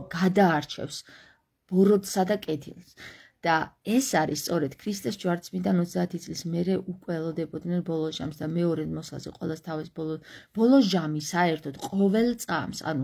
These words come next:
ყოველ წამს უნდა ველოდეთ ჩვენ ბოლო ჟამს. თუ გვინდა, რომ ვიყოთ ნამდვილი ჭეშმარიტი ქრისტიანები,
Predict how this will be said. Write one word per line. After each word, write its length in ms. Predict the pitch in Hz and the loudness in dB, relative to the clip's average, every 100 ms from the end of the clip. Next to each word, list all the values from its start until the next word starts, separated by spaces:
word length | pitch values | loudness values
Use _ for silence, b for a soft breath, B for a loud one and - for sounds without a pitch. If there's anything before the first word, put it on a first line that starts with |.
| 135 | -6
ყოველ 440 | - - 247 254 233 | -6 2 6 6 4
წამს 300 | - 202 190 | 2 0 0
უნდა 160 | 180 160 | -4 -4
ველოდეთ 400 | 98 87 - - | -8 -10 -14 -16
ჩვენ 200 | - - | -12 -10
ბოლო 260 | 69 69 | -8 -8
ჟამს. 260 | - - - - - - | -6 -8 -10 -12 -12 -10
თუ 160 | - | -4
გვინდა, 280 | 233 233 214 | 2 4 4
რომ 140 | 202 | 4
ვიყოთ 240 | 175 156 165 | 4 2 -4
ნამდვილი 360 | 175 156 151 - | -6 -4 -6 -8
ჭეშმარიტი 500 | 156 - 151 - 131 | -12 -10 -10 -10 -12
ქრისტიანები, 600 | - - - - - | -14 -14 -14 -12 -12